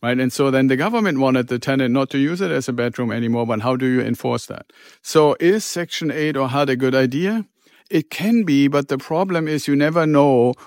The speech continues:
who the government is actually ultimately deciding your tenant is going to be. And yes, you can theoretically reject it, but I would say, based on my experience, that the system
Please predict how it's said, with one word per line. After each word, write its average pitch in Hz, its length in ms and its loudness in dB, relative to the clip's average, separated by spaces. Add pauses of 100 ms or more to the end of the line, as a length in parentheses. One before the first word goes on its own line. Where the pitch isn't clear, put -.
(160)
who 190 240 -2
the 175 100 0
government 143 480 0
is 131 140 -4
actually 123 400 -6
ultimately 117 580 -4
deciding 113 600 -4 (420)
your 143 240 2
tenant 139 400 0
is 92 120 -10
going 80 280 -8
to - 100 -14
be. - 220 -18 (120)
And 151 200 2
yes, 185 340 2
you 139 80 2
can 139 240 2
theoretically 131 600 2
reject 120 460 -4
it, 131 200 0 (320)
but 123 220 0
I 139 180 0
would 175 220 -2
say, 143 260 0
based 135 320 -2
on 123 140 0
my 123 180 0
experience, 120 920 -4 (360)
that 127 220 0 (340)
the 131 140 0
system 139 800 0